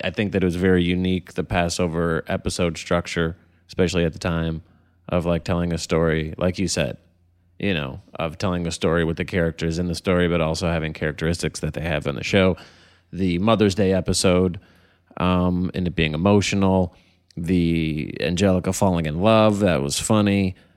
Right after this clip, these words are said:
uh, Susie being a, a, uh, a, a black influence, um, in television,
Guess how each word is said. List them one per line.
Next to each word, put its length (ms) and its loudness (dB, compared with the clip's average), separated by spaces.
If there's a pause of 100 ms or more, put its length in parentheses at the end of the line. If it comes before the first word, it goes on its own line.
(140)
uh, 220 -4
Susie 640 4
being 300 0
a, 340 0
a, 340 -2
uh, 280 -2 (100)
a, 220 -4
a 60 -4
black 400 0
influence, 800 0 (580)
um, 360 -4
in 160 -6
television, 800 2